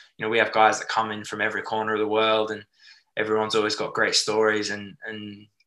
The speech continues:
um, you know, there's always something going on, I guess. And it's, uh, yeah, uh, we're just lo-, really looking forward to being back involved, and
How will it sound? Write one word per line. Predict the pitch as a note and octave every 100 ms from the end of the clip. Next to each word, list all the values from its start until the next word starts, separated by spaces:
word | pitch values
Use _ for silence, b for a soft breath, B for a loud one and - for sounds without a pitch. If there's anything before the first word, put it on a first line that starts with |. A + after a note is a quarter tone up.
| - G#2+
um, | G#2 G#2 G2+ G2+ _ -
you | G2+
know, | G2 G2+ _ _ _ _ -
there's | A2
always | A2 G#2+ G#2 - - - _ _ _ _ _ B B B
something | - C#3+ B2+
going | A#2+ A#2 A#2
on, | B2 B2
I | A#2+
guess. | A#2 A#2 -
And | A#2 A2+ G#2+ -
it's, | A2+ -
uh, | A#2+ A2+ A2+ A#2
yeah, | E3 D#3 - -
uh, | B2 G2+ A#2 C3
we're |
just | A#2+ A#2 - C#3
lo-, | B2+ B2
really | B2+ B2
looking | A#2 A2
forward | A2 G#2 G#2+
to | G2+
being | G#2+ G#2+ G#2
back | G2+ -
involved, | G#2+ G#2 G#2+ G#2
and | G2+ G#2